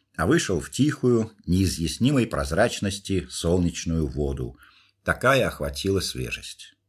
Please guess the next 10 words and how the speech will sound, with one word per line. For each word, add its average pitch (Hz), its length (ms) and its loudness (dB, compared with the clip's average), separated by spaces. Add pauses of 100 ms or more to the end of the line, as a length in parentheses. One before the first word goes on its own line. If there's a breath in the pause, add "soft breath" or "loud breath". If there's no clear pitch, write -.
(160)
Накануне 165 680 2 (220)
все - 240 0
попросили 117 560 2
повторить 104 760 0
запомнившийся 131 920 4
завтрак 107 680 2
первого 101 500 4
утра 98 300 0
на 92 100 2
Проселках. 76 800 -4